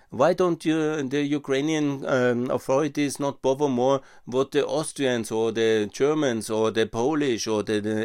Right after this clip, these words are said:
Estonians or Lithuanians, uh, think of them than what the Serbian think? And just to be paralyzed by Mister Putin's possible reaction,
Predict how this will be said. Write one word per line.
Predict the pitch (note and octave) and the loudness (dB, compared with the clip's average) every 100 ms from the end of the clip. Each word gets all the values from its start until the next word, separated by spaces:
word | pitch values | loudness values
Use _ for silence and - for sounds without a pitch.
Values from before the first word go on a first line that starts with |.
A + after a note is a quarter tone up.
| A2 | -2
Estonians | - B2+ C#3 D#3+ D3 A2+ G2+ | -4 -4 -2 -2 -2 -2 -2
or | A2 | 0
Lithuanians, | A#2 A2+ A2+ C3+ D#3+ D3 A#2 G2 F2+ - - - - - | 0 -2 0 0 0 0 -2 -4 -6 -12 -20 -20 -18 -4
uh, | A#2 A2 | -2 0
think | A#2 A2+ G2+ - - | 0 0 0 -6 -4
of | G#2 G2 - | -2 -2 -2
them | F#2 E2+ D#2 D2+ _ _ | -2 -2 -4 -12 _ _
than | F#2+ G#2 G#2 | -4 -2 0
what | G#2+ | -2
the | G#2+ | -4
Serbian | G2 A2+ G#2 F#2+ F2 E2 | -2 0 0 0 -4 -6
think? | - D#2+ F2 - _ - - - | -10 -14 -16 -20 _ -20 -20 -12
And | - B2 | -4 -2
just | E3 D#3+ | 0 -2
to | F3 | -2
be | D#3 | -2
paralyzed | D3+ A#2+ B2+ D3 C#3 C3+ C3+ - | -2 -2 -2 -2 -2 -2 -4 -2
by | C3 | -2
Mister | C3 - C3 | -2 -2 -4
Putin's | C3+ D3 D3+ C#3+ - | -2 -4 -2 -4 -4
possible | B2 B2 C#3+ C3+ | -4 -4 -2 -2
reaction, | C3 C3 A2 A#2+ - E3 | 0 0 -2 -4 -4 -4